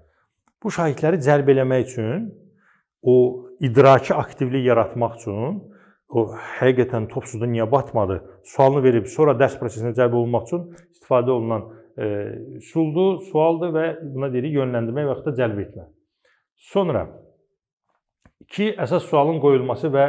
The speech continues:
və ya fərziyyənin irəli sürülməsi. Mayeyə batırılmış cismə,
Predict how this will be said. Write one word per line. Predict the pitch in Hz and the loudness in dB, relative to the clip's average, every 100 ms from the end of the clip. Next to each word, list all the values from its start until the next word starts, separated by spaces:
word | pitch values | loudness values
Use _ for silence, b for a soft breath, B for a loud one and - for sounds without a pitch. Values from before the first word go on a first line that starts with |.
| - | 0
və | 131 127 | -4 0
ya | 139 139 - - | 0 -2 -8 -10
fərziyyənin | - 113 113 123 | -4 -2 -2 -2
irəli | 113 113 | -2 -4
sürülməsi. | 113 98 92 - 92 b b b b 110 | -6 -12 -12 -14 -20 b b b b -6
Mayeyə | 120 139 143 156 208 160 | -2 -2 -2 0 0 0
batırılmış | 139 - 156 151 156 139 - - - _ _ _ _ _ _ _ | -2 0 0 2 2 2 0 -10 -20 _ _ _ _ _ _ _
cismə, | 127 120 127 123 113 | -8 -8 -4 -2 0